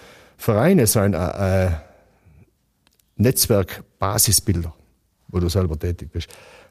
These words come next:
Deine Tätigkeit in der Gesellschaft ist Netzwerkbilder, nicht? Und Netzwerk darfst du niemals als Netzwerk, äh, betrachten für dein Unternehmertum,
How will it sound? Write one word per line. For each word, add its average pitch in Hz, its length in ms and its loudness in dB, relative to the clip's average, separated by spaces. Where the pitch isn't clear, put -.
Deine 107 260 4
Tätigkeit 110 580 2
in 90 120 0
der 95 100 0
Gesellschaft 113 500 0
ist 104 180 -2
Netzwerkbilder, 87 800 -2
nicht? 92 220 -4
Und 107 160 2
Netzwerk 131 460 2
darfst 120 220 2
du 107 60 0
niemals 117 480 2
als 95 240 0
Netzwerk, 107 640 0
äh, 90 220 0
betrachten 98 580 -2
für 98 160 0
dein 85 160 0
Unternehmertum, 80 760 0